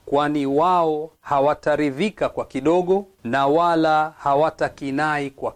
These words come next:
kwa kingi. Na Mtume pia sallallahu alayhi wa alihi wasallam amesema, "Utafika wakati katika ummati wangu watawala wao watakuwa wakatili na wadhalimu,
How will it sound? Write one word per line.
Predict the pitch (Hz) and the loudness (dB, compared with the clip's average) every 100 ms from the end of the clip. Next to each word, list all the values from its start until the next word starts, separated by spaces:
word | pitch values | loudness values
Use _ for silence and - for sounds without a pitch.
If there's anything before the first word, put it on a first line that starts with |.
| _ | _
kwa | - 113 | -6 -4
kingi. | - 175 139 - - _ | 0 2 2 -2 -14 _
Na | 123 | -4
Mtume | 156 151 233 226 | -4 -2 0 0
pia | - 196 175 | -2 -2 -2
sallallahu | - 156 147 160 143 147 | 0 -2 0 -2 0 0
alayhi | 139 147 127 | 0 -2 0
wa | 135 135 | 0 0
alihi | 120 127 | -2 -8
wasallam | - 139 131 123 | -4 -2 -2 -4
amesema, | 117 - 185 156 92 _ - | -6 -2 -2 -2 -6 _ -2
"Utafika | 139 - 160 - 226 226 208 | -2 0 -2 -2 -6 -4 -2
wakati | 190 170 - 190 196 - 170 | 0 0 -2 -2 -2 -4 -8
katika | - 156 - 151 - | -6 -8 -4 -4 -2
ummati | 175 156 147 - 143 | -4 -2 -4 -4 -2
wangu | 139 151 120 98 82 _ 120 | 0 2 0 -6 -12 _ -4
watawala | 117 143 - 156 156 147 147 151 147 | -2 -2 0 0 2 2 0 0 0
wao | 147 143 143 196 175 - | 2 2 4 4 2 -2
watakuwa | 107 135 - 156 - 202 190 151 | -2 -2 0 -2 -2 -4 0 2
wakatili | 131 131 - 147 - 208 226 214 180 | 2 -2 -2 -4 -4 -4 -2 -2 -2
na | 147 131 | -2 -2
wadhalimu, | 120 110 110 143 131 | -2 -2 0 2 2